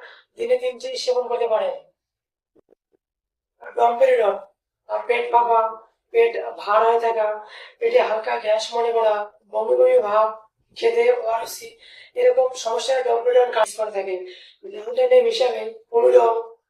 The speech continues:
মোটিগার্ড, ডোমিন, ডোমিডন বিভিন্ন নামে পেতে পারেন। এটি খাওয়ার নিয়ম বলতে গেলে সকাল, দুপুর, রাত একটি করে দিনে সর্বোচ্চ তিনটি ট্যাবলেট সেবন করতে পারেন।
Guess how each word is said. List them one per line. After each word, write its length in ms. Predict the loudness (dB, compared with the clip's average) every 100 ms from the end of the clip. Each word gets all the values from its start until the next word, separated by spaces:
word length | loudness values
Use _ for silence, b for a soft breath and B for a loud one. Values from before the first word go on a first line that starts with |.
| _
মোটিগার্ড, 600 | -2 0 2 2 0 -2 -12 _ _ _ -16 -4
ডোমিন, 560 | 0 2 2 0 -10 -20 _ _ 0
ডোমিডন 600 | 2 4 4 0 -2 -14 _ _ _ -6
বিভিন্ন 300 | -2 2 2
নামে 220 | 4 2
পেতে 200 | 2 0
পারেন। 440 | 0 0 -4 -6 -8
এটি 400 | -4 -4 -6 -18 _ _ _
খাওয়ার 320 | -4 0 2
নিয়ম 140 | 2 4
বলতে 280 | 4 6 4
গেলে 340 | 4 0 -6 -12 _ -18
সকাল, 380 | -6 2 2
দুপুর, 260 | 4 4 4
রাত 540 | 4 0 -6 -20 _
একটি 240 | -8 -6 0
করে 540 | 2 4 2 0 -10 -18 _ _
দিনে 220 | -2 -2
সর্বোচ্চ 420 | -2 0 0 -2
তিনটি 360 | -4 -4 -8 -2
ট্যাবলেট 440 | -2 2 0 0
সেবন 340 | -8 -4 -4 0
করতে 240 | 0 0
পারেন। 360 | -2 -2 -4